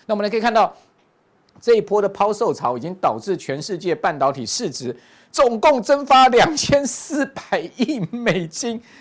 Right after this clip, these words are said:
七点六兆台币。天哪！我们中华民国一年的行政院支出的总预算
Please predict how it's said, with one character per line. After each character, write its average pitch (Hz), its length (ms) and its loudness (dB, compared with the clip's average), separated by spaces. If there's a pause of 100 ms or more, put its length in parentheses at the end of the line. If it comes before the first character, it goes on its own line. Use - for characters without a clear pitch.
(200)
七 302 300 -2
点 202 240 4
六 262 200 4
兆 226 280 4
台 175 260 -2
币。 185 420 -6 (220)
天 269 260 0
哪！ 202 240 2 (1120)
我 190 80 0
们 233 120 -4
中 262 140 4
华 220 120 6
民 202 200 -2
国 202 180 4
一 262 140 -6
年 185 260 -2
的 180 160 4
行 170 260 -6
政 190 320 -2 (120)
院 175 280 0
支 196 240 -6
出 190 220 -4
的 170 140 2
总 147 280 -4
预 196 160 -6
算 175 320 0